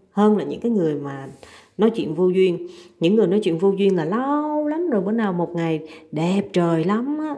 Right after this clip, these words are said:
họ mới nói ra được một cái câu nói mình thấy, à, cũng hay ha, cũng có duyên ha. Nhưng mà hầu như những cái sự việc bình thường mỗi ngày họ nói ra mình cảm thấy, "Trời ơi, sao mà vô duyên quá." Thì làm sao mà làm sales, làm môi giới bất động sản, cái việc mà ăn nói có duyên là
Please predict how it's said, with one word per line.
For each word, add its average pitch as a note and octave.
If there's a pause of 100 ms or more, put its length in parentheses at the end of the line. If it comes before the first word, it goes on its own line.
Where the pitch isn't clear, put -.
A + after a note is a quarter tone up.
họ C#3+
mới F#3+
nói B3
ra B3
được C#3+
một C#3
cái F#3
câu F#3+
nói F#3
mình F3
thấy, F#3+
à, E3+
cũng F3+
hay G3+
ha, G#3+ (300)
cũng D3+
có A#3
duyên G#3+
ha. G3 (300)
Nhưng G3+
mà D#3
hầu C#3
như F3+
những D3
cái G#3
sự C#3+
việc C#3+
bình C#3
thường C#3+
mỗi C#3
ngày D#3+
họ C#3
nói F#3
ra G#3+
mình C#3+
cảm D3
thấy, G#3+
"Trời D#3
ơi, D#3+
sao F3
mà D#3+
vô F3
duyên F3
quá." G3+ (220)
Thì C#3+
làm D3
sao E3
mà D#3+
làm C#3+
sales, E3 (380)
làm D3
môi E3
giới F3
bất G#3
động F3
sản, D#3+
cái G#3
việc D3
mà D3+
ăn E3+
nói F#3
có G3+
duyên F3+
là B2+